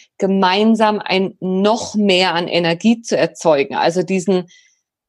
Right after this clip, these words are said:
dass deine Energie auf meine Energie trifft und das, was man dann im Tantra ja auch diese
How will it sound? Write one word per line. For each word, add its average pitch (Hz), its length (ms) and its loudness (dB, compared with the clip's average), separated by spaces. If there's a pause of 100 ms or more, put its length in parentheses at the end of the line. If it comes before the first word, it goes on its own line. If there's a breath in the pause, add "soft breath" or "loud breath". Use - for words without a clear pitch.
(120)
dass 190 360 -2
deine 196 360 2
Energie 208 400 2
auf - 180 -4
meine 196 420 2
Energie 185 460 -2
trifft - 540 -2
und 180 200 -6
das, 196 240 -2
was 202 200 -2
man 185 180 0
dann 185 160 0
im 185 200 -4
Tantra 214 540 -2
ja 185 220 2
auch 170 200 0 (920 soft breath)
diese 180 200 -20